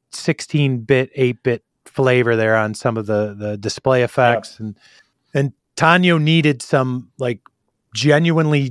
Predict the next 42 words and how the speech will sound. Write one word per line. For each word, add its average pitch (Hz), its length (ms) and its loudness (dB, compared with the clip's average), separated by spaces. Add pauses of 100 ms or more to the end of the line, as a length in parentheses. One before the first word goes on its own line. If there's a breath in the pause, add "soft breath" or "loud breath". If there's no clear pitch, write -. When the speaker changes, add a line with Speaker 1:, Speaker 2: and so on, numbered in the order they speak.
(120)
Speaker 1:
generated, 131 800 0
like, 113 340 -2
eight-bit 127 520 -6
sound, 104 420 -2
and 101 100 -4
he 107 120 -2
knew 117 180 2
I 117 120 2
had 107 160 -4
the 98 80 -4
hardware 104 800 -2
and 107 140 -6
the 104 80 -4
knowledge 107 580 -2 (180)
to 107 80 -12
generate 117 520 0
that 98 220 -8
stuff. - 480 -16 (480 soft breath)
You 135 80 -2
know, 113 100 2
we 117 140 2
had 120 160 0
a 98 40 -14
good 110 280 -2
rapport 117 480 -2
of, 104 180 -4
like, 104 240 -4 (320)
he - 260 -2
knew 131 200 0
what 120 140 2
he 120 60 2
wanted, 135 460 2
he 123 100 -6
could 117 160 -4
explain 127 520 -4
it, 123 80 -4
and 107 100 -8
I 113 140 -2
could 107 140 -14
generate 110 460 0
it. 107 140 -4
So 107 200 -2